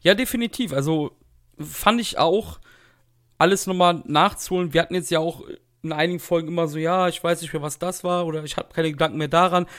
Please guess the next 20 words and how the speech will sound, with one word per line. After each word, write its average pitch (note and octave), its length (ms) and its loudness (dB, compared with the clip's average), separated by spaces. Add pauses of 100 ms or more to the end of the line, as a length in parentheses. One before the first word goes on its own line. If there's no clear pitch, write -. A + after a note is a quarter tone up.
(260)
Weiß D3+ 240 8
man E3 100 6
halt C3 100 4
auch C3 100 2
nicht C3+ 140 -2
mehr, C3 100 0
was B2 100 -2
irgendwie C3+ 220 -2
sechs - 480 -6
Jahre C3+ 320 2
her C3 220 4
ist - 120 -4
oder B2 160 -8
so, B2 160 -6
ne? C3 140 -4
Ist C#3 140 -8
halt - 100 -4
auch A2+ 120 -2
immer C3 140 -4
schwierig. D#3 440 -4